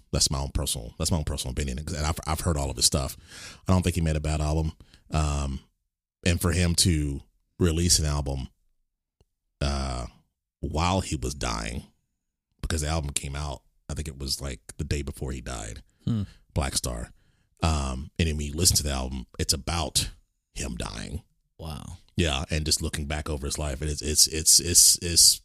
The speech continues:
Speaker 1: gosh, probably, it's, it's dark, but it's probably one of the most heavy albums I've ever listened to, dude, man. I mean, you listen to it, and you're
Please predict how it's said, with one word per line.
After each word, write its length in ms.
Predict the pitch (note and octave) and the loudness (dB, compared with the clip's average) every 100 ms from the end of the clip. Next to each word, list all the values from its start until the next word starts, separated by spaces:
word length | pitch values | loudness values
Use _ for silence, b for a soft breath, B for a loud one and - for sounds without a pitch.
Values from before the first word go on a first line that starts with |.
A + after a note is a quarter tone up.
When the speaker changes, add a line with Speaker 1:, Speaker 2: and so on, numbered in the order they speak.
| _ - - - | _ -20 -12 -8
Speaker 1:
gosh, 460 | E2 D2 D2+ - - | -4 -4 -4 -6 -2
probably, 320 | G2+ F#2 F2+ | -2 0 0
it's, 140 | E2+ | 0
it's 200 | F#2 F#2+ | 0 0
dark, 380 | - E2+ G#2+ - - B B B B | 2 4 4 0 -8 B B B B
but 180 | - F2+ | 2 4
it's 120 | F2 | 4
probably 360 | - G#2 G2 F#2 | 4 4 6 6
one 160 | F2 E2+ | 6 4
of 60 | |
the 80 | D#2+ | 2
most 220 | D#2+ D2+ - | 4 2 4
heavy 220 | E2+ D#2+ | 2 2
albums 320 | D#2+ D2 C#2+ | 0 0 0
I've 160 | D#2+ D2+ | 0 0
ever 120 | C#2+ | -2
listened 280 | D2+ - D#2+ | 0 0 0
to, 140 | C#2+ | -4
dude, 240 | C2 C#2 C2+ | -4 -4 -4
man. 160 | C#2 | -4
I 40 | C#2 | -4
mean, 120 | C#2 | -6
you 80 | D2 | -4
listen 220 | D2 - | -4 -4
to 100 | D2+ | -6
it, 40 | |
and 60 | |
you're 40 | D2 | -6